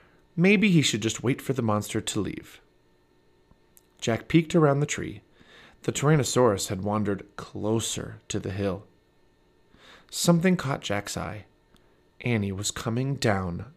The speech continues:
the rope ladder. "Is she nuts? What is she doing?" Jack wondered. Jack watched Annie hop off the ladder. Annie hurried over to the Pteranodon. She was talking to him. She was flapping her arms. She pointed at Jack,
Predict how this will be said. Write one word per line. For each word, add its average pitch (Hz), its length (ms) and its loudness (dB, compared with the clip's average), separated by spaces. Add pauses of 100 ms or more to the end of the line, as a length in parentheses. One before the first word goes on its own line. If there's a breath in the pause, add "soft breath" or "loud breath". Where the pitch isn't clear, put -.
the 104 140 -2
rope 90 340 -4
ladder. 85 400 -10 (1400 loud breath)
"Is 143 80 -2
she 165 220 4
nuts? 123 600 0
What 220 120 0
is 202 60 2
she 185 180 2
doing?" 277 640 2 (240)
Jack 95 320 -4
wondered. 98 380 -8 (960 loud breath)
Jack 131 320 4
watched 123 280 4
Annie 107 200 0
hop 117 320 0
off 104 180 0
the 113 80 0
ladder. - 400 -4 (800 soft breath)
Annie 117 260 4
hurried 165 340 6
over 143 220 8
to 139 140 -2
the 156 120 2
Pteranodon. 92 680 -2 (560 soft breath)
She - 160 -2
was 127 160 0
talking 127 380 -4
to 110 140 -2
him. 92 260 -6 (320 soft breath)
She - 200 0
was 104 160 0
flapping 113 440 -2
her 151 140 2
arms. 98 560 -2
She - 220 2
pointed 156 400 0
at 208 100 0
Jack, 101 400 -4